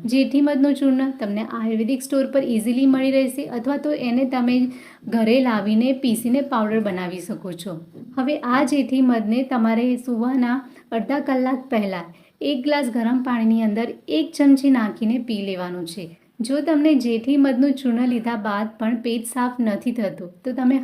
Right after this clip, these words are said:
હરડેને લઈ શકો છો. મિત્રો, તમારે માર્કેટમાંથી હરડે લઈ આવી અને એને સૂકવીને પછી એનો પાવડર બનાવી લેવો.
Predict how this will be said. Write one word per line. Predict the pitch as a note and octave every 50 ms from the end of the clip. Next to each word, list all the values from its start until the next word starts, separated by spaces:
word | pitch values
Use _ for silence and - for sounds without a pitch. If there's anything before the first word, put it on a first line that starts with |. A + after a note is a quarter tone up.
| - -
હરડેને | A3 G#3+ G3+ G#3 G#3+ G#3+ A3 A3
લઈ | G#3 G3+ F#3+
શકો | E3+ - G3 E3+ E3 F#3+ F3+
છો. | - - G3 F3 F3 - - - _ _ _ _ _ _ _ B3+
મિત્રો, | C4+ C4 D#4 D#4+ -
તમારે | D#4+ C#4 C4+ C#4 C4+ C4+ C#4+
માર્કેટમાંથી | C4+ C4 B3 A3+ A3 A3 A3+ B3+ C4+ C4+ C4+ C4 B3+ B3+ C4+ B3
હરડે | B3+ A#3+ G#3 G3 F#3+ F#3 A3+
લઈ | A#3+ A#3 A#3+ A#3+ B3
આવી | A#3+ A#3+ A#3 A3 C4 C#4+ F4
અને | - B3+ A3+ A3+ A3
એને | A3 A3 A#3
સૂકવીને | A#3+ - - A3 - - A3 A#3 B3 B3 A#3+ A3 A3+ B3+ C4+
પછી | C4 - B3 A3+ - - A3+
એનો | A3 A#3 C#4
પાવડર | B3+ C4 A#3+ G#3+ G3 G3 G3+ G3
બનાવી | F#3 F#3+ F#3 F#3 F#3 F3+ F3 F#3
લેવો. | E3+ F3 F3 D#3+ E3 E3+